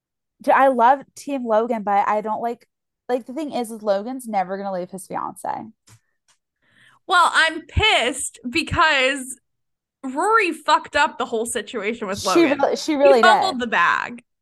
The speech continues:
Speaker 1: She really did. Like, I really liked Logan when they were together, but I don't like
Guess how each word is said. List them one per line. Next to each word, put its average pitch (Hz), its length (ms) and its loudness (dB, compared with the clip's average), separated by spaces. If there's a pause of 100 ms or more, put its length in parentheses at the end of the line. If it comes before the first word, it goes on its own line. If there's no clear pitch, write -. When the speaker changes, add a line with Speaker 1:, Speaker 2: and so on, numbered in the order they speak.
(420)
Speaker 1:
She 302 180 -10
really 311 240 4
did. 233 220 2
Like, 214 160 0
I 247 220 2
really 311 280 -4
liked 233 320 -6
Logan 202 640 -8
when 226 140 -6
they 214 120 0
were 214 100 -2
together, 214 560 0
but 202 80 -4
I 202 160 0
don't 233 180 -6
like 208 240 -8